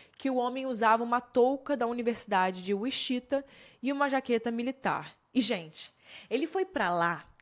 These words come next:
com uma touca da universidade que ele realmente estudava, achando que ia abordar a Catherine ali sozinha,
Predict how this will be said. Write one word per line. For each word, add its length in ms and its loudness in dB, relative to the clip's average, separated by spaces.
com 160 0
uma 240 4
touca 720 4
da 160 4
universidade 720 0
que 100 -6
ele 120 -4
realmente 1000 -2
estudava, 840 0
achando 380 0
que 140 -6
ia 100 4
abordar 640 2
a 80 2
Catherine 560 -2
ali 120 -6
sozinha, 720 -2